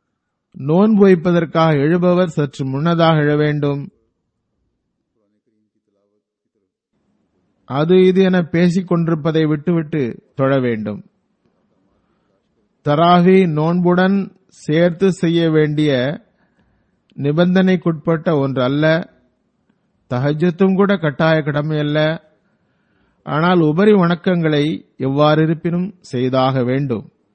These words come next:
நம்பிக்கையாளர்களுக்கு தஹஜ்ஜத் தொழுமாறு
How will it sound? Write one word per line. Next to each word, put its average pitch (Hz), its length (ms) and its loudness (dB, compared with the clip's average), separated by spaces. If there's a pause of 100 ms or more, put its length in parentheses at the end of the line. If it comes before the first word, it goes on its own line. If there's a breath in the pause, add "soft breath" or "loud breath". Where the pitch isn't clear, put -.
(760)
நம்பிக்கையாளர்களுக்கு 165 1160 0
தஹஜ்ஜத் 160 600 0
தொழுமாறு 165 840 -2